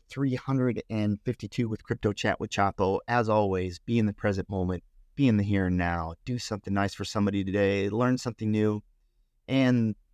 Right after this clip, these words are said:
probably the most tricky one sometimes is to disconnect from the electronic world and get outside, turn off the news, shut down the phone, leave it inside, whatever, and just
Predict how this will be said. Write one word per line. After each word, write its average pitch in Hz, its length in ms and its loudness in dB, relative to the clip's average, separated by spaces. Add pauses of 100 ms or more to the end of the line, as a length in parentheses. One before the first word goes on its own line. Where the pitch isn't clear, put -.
(120)
probably 156 340 2
the 101 80 2
most 101 260 2
tricky - 280 -2
one 87 260 2
sometimes 98 600 0
is 85 200 -4
to 85 460 -6 (460)
disconnect 120 540 0
from 95 260 2
the 85 320 0
electronic 95 580 -2
world 87 340 -2
and 80 120 -10
get 98 100 0
outside, 85 680 -4 (500)
turn 117 160 0
off 101 200 0
the 98 100 0
news, 92 680 0
shut - 260 0
down 104 180 2
the 95 60 0
phone, 90 480 0
leave 117 180 2
it 110 60 0
inside, 90 760 -2
whatever, 90 460 0
and 104 120 -2
just - 220 -4